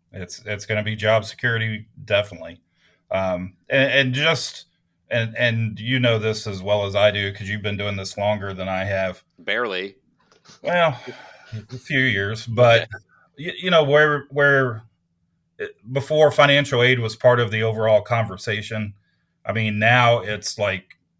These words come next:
Speaker 1: question one.
Speaker 2: The
Speaker 1: Before
Speaker 2: conversation.
Speaker 1: before we can even start really talking about the process, right? Um, and so now with all of these changes, I think we're gonna have a lot of students and families just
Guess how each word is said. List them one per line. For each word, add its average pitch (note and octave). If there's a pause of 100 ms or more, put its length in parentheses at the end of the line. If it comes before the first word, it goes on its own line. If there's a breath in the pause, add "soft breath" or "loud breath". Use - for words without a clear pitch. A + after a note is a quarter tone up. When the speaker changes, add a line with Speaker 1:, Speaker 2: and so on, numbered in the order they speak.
(200)
Speaker 1:
question A2+
one. F#2+ (340)
Speaker 2:
The G#2+
Speaker 1:
Before A#2
Speaker 2:
conversation. E2 (220)
Speaker 1:
before C3+
we C3
can C3
even A2+
start A2+
really A2
talking G#2+
about G#2
the G2+
process, -
right? G2 (520 soft breath)
Um, F#2+
and G#2+
so A2+
now A2+
with A2
all A2
of G2+
these G#2+
changes, A#2+
I A#2+
think D#3+
we're E3
gonna E3
have D#3+
a D3
lot C#3+
of C3+ (460)
students C#3
and A#2
families A2+
just -